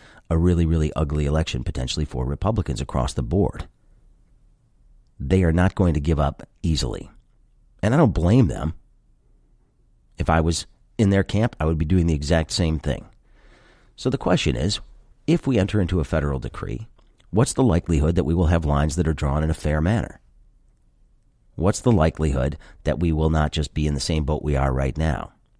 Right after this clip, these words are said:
So what is going to happen here is going to be fascinating, fascinating to watch.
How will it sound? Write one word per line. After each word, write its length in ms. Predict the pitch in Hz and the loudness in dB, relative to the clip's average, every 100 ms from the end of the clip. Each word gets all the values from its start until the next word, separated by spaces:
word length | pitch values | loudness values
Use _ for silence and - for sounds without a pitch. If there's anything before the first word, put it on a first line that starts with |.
| _ _ _ - | _ _ _ -10
So 360 | - 80 78 - | -2 0 0 -4
what 320 | 76 90 123 | -6 -2 -2
is 140 | - 101 | -2 -2
going 220 | 110 101 | 0 0
to 60 | 73 | 0
happen 380 | - 135 - 58 | -4 -4 -2 -6
here 380 | - 50 - - _ | -6 -8 -10 -14 _
is 120 | 95 | -6
going 240 | 101 104 82 | 0 0 0
to 60 | |
be 120 | - | -4
fascinating, 840 | - - 80 85 - 64 53 50 - | -6 -2 0 0 0 -4 -4 -10 -16
fascinating 720 | - - 92 80 82 71 64 62 | -12 -4 -2 0 -2 -2 -2 -4
to 140 | 71 | -6
watch. 460 | 57 50 - - | -6 -8 -12 -16